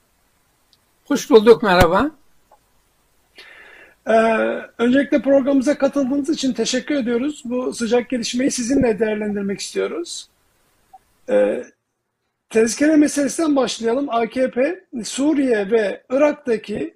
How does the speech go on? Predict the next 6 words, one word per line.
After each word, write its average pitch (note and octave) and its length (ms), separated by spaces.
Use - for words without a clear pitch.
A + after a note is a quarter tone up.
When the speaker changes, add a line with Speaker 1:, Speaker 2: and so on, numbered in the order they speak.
Speaker 2:
e, G#3 420
askeri A#3 520
güçlerin B3 400
kalmasına B3 760
yönelik A3 720
meclise A3+ 480